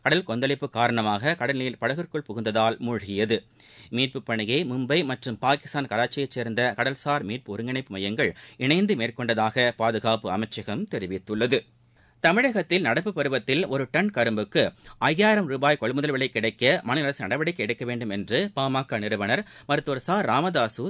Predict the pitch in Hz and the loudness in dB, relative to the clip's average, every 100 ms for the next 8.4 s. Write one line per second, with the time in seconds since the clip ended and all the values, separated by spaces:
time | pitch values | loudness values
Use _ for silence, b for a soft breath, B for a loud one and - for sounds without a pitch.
0 | 196 98 101 104 113 123 113 - B B | -2 -2 -2 -2 0 4 4 2 B B
1 | B 139 139 120 120 117 110 123 151 120 | B -2 0 -2 2 2 2 4 2 2
2 | 117 113 156 139 107 120 117 117 117 95 | -2 -2 -2 -2 -2 -2 -2 -2 0 -2
3 | 98 123 139 90 B B - 147 196 190 | -2 0 0 -2 B B 2 4 4 2
4 | 202 - 120 123 123 113 107 107 131 180 | 0 0 0 0 0 0 0 2 2 2
5 | 135 156 160 147 - 135 104 117 120 120 | 0 0 0 -2 -2 -2 0 0 0 0
6 | 90 101 117 117 120 131 - 107 95 113 | 0 -2 -2 -2 -2 -2 -2 -6 2 2
7 | 113 B B - 165 170 175 - 107 110 | 2 B B -2 0 2 0 0 -4 -2
8 | 113 98 113 117 | -4 -2 2 0